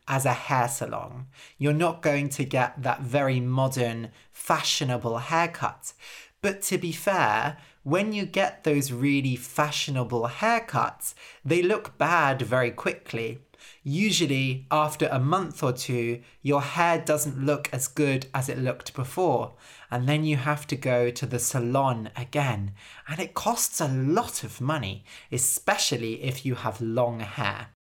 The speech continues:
But of course, now with <laughs> coronavirus, many people are cutting their own hair or getting family and friends to cut their hair. And I think people are realizing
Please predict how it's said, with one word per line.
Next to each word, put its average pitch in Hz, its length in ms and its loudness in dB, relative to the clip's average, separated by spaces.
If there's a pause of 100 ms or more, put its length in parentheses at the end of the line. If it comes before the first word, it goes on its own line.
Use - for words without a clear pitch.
(540)
But 220 240 0
of 233 160 0
course, 240 420 2
now 196 500 2
with 147 320 2
<laughs> - 20 0
coronavirus, 135 1200 2
many 233 520 0
people 165 640 -2
are 165 160 0
cutting 151 480 0
their 127 240 2
own 120 180 2
hair 185 600 2 (260)
or 143 160 0
getting 139 480 0
family 160 680 2
and 131 200 -4
friends 190 600 0
to - 120 -4
cut - 260 -2
their 160 180 4
hair. 160 440 4 (340)
And 147 460 4
I 147 100 4
think 208 460 -2
people 185 400 0
are 147 100 4
realizing 151 880 2